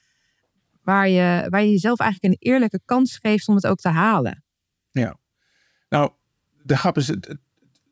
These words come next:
Speaker 2: woord hierna is evaluatie. En ik haal bij mezelf uit mijn eigen evaluaties, haal ik mijn doelen voor de keren daarop. Eh, mijn eigen valkuil is bijvoorbeeld dat mijn ademhaling op een gegeven moment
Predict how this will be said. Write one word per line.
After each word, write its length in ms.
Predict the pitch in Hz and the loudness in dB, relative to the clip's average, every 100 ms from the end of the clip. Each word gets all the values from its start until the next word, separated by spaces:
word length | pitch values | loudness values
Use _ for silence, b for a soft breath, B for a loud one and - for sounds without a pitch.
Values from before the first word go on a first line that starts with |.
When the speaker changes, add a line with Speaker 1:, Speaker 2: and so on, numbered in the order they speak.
| _ 123 | _ -2
Speaker 2:
woord 240 | 165 156 | 0 2
hierna 320 | 151 147 160 | 2 2 2
is 140 | 139 - | 0 -2
evaluatie. 800 | 151 139 131 165 165 123 151 | -4 -2 0 0 0 -2 -2
En 60 | 143 | -2
ik 120 | 151 | -2
haal 240 | 151 156 139 | -2 -2 0
bij 120 | 131 | 0
mezelf 400 | 135 147 175 139 | 0 2 0 -2
uit 120 | 117 | -4
mijn 120 | 123 | -4
eigen 320 | 147 190 180 | -2 -2 0
evaluaties, 840 | 143 123 117 120 - - 180 180 - _ - | -2 -2 -2 -2 -4 -2 -2 -2 -6 _ -4
haal 200 | 143 156 | 0 0
ik 100 | 156 | 0
mijn 180 | 143 135 | 0 0
doelen 320 | 151 170 156 | 2 2 0
voor 180 | 139 135 | -2 -2
de 100 | 131 | 0
keren 380 | 156 151 135 | 2 2 2
daarop. 500 | 127 127 80 113 - _ _ _ _ _ _ _ - | 0 -2 -2 -4 -6 _ _ _ _ _ _ _ -8
Eh, 220 | 113 110 | -4 -2
mijn 220 | 120 131 | 0 0
eigen 280 | 139 160 - | 0 -2 -4
valkuil 480 | - 151 151 139 127 | -2 -2 0 -2 -2
is 100 | 127 | -6
bijvoorbeeld 360 | - 135 131 | -6 -6 -4
dat 120 | 139 135 | -4 -4
mijn 140 | - | -2
ademhaling 640 | 180 180 131 113 104 104 | 0 0 -2 -4 -4 -4
op 60 | 107 | -10
een 100 | _ | _
gegeven 220 | 110 110 | -4 -2
moment 280 | 104 104 | -2 -6